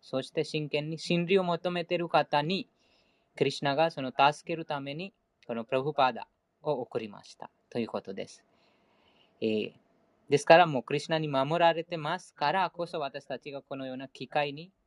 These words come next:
恵まれてます。そしてこの知識が指定継承上で伝わって、えー、きたのです。えっと、なので、その精神指導者に尊敬の礼を捧げ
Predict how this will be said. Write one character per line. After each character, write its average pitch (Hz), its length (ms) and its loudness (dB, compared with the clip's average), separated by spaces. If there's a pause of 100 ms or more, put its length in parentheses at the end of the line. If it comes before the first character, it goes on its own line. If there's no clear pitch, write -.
(140)
恵 117 120 -4
ま 107 220 -8
れ 104 100 -10
て 107 140 -14
ま 110 160 -12
す。 - 180 -20 (1600)
そ 156 180 4
し 156 100 -4
て 180 200 2
こ 156 160 -2
の 143 140 0
知 135 140 -4
識 - 180 -6
が 165 140 2
指 - 200 -4
定 156 220 6
継 143 200 -2
承 131 200 -4
上 120 300 0 (960)
で 170 280 2 (200)
伝 117 140 4
わ 113 80 0
っ - 40 -12
て、 160 380 -4 (500)
え - 40 -10
ー、 107 280 -8 (180)
き 123 120 -8
た 110 340 2
の 113 100 -4
で 107 140 0
す。 - 280 -14 (960)
え 127 40 -20
っ - 20 -20 (140)
と、 135 280 0 (460)
な 147 180 6
の 160 120 2
で、 202 240 -6
そ - 120 -10
の 120 200 -8
精 143 220 0
神 143 220 -10
指 131 140 -6
導 143 120 -6
者 135 140 -6
に 180 200 -10
尊 131 280 -2
敬 131 140 -2
の 120 140 -2
礼 113 100 0
を 151 160 -4
捧 98 340 -10
げ 104 160 -14